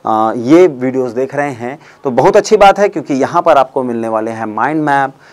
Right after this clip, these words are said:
और शॉर्ट नोट्स और one to one mentorship, जिससे जो है आप लोगों को एग्जाम की पूरी तैयारी और उसके बावजूद भी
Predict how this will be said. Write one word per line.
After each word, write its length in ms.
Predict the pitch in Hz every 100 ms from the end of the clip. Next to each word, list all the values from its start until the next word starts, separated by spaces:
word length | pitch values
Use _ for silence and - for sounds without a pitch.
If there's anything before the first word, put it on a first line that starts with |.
| _ -
और 340 | 131 131 135 123
शॉर्ट 340 | - 165 170
नोट्स 380 | 135 127 123 - 127
और 320 | 123 135 127
one 240 | 127 165
to 100 | 175
one 320 | 143 123 131
mentorship, 520 | 107 104 156 156 - 123 - _ _ 123
जिससे 300 | 135 - 160
जो 100 | 139
है 140 | 135
आप 200 | 120 113
लोगों 240 | 117 107 110
को 280 | 196 - -
एग्जाम 380 | 120 117 131 143
की 120 | 196
पूरी 320 | 190 247 277
तैयारी 480 | 185 131 101 120 190 - -
और 180 | 139 156
उसके 260 | 147 185 143
बावजूद 600 | 117 127 147 160 247 156
भी 300 | 113 143